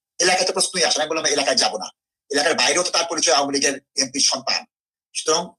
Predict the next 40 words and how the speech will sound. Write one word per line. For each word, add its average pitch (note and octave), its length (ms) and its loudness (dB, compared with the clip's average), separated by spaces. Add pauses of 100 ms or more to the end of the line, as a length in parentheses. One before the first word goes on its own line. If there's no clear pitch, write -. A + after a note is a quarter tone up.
(140)
যেভাবে D3+ 560 2
আপনার B2 400 0
ডকুমেন্ট B2 360 -4
দেওয়ার B2+ 180 2
কথা B2 160 -2
ছিল C#3+ 100 2
আপনার C3 180 -2
দিয়েছেন B2 280 0
কিনা B2+ 160 -6
আমি A#2 100 -4
জানি - 200 -4
না, - 100 -18 (640)
তবে C3 340 2 (720)
হাই F#3+ 420 2
প্রোফাইল E3+ 440 0
ব্যক্তিদের, C#3 380 -2
হাই E3 300 2
পটেনশিয়াল D#3+ 440 0
ব্যক্তিদের, B2+ 300 -6
হাই D3+ 260 0
পলিটিক্যাল D3+ 360 -2
ইনভলভ C#3+ 300 0 (160)
ব্যক্তিদের, C3 300 -2
উনি E3 160 -4
এমপি, G3 280 0
মাত্র E3 180 0
তিনশো A3+ 260 0
জন G#3 100 0
এমপি C#3+ 180 -4
ছিল, - 200 0 (800)
বেশিরভাগ G#3 280 2
এমপির F#3+ 400 -2 (260)
বউ E3 140 -2
বাচ্চা, E3 300 2
আহ, C#3+ 280 0
পালিয়ে D#3 280 2
গিয়েছে, - 380 0
সেই - 160 0
তথ্যগুলো F#3 320 -4
দিবেন। E3+ 260 -4